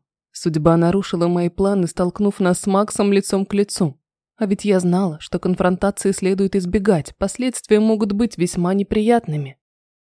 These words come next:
Интересно, что считается неприятным последствием встречи с чудовищем? Смерть? В тот момент я приняла решение. Два дня.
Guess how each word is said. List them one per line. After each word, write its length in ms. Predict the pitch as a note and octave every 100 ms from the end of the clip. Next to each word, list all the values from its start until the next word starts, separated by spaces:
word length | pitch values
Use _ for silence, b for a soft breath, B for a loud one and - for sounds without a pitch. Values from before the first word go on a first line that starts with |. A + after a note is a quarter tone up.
| _
Интересно, 640 | A#3 A#3 C#4 C#4 - D3+
что 260 | D3 - G#3
считается 500 | C4 B3 B3+ B3+ B3
неприятным 640 | A3+ A3 A3+ A3+ B3+ A#3 G#3+
последствием 680 | G#3+ - B3 A#3+ - G#3+ G#3+
встречи 400 | - A3 A3 G#3
с 60 |
чудовищем? 760 | - A3+ A#3 D#3+ C3+ - C3+ C3+ _ _ _ _ _
Смерть? 680 | - G3 G3 A#3+ - - _ _ _ _ _ _ _
В 100 | -
тот 200 | G#3 G3+
момент 420 | F#3+ G3 A3 G#3
я 140 | F#3
приняла 420 | F#3 G3+ G3+ F#3+
решение. 600 | G3 G3+ G3+ D#3+ C#3 C3+ - _ _ _ -
Два 320 | F#3 F3+ F#3+
дня. 340 | E3+ D3+ C3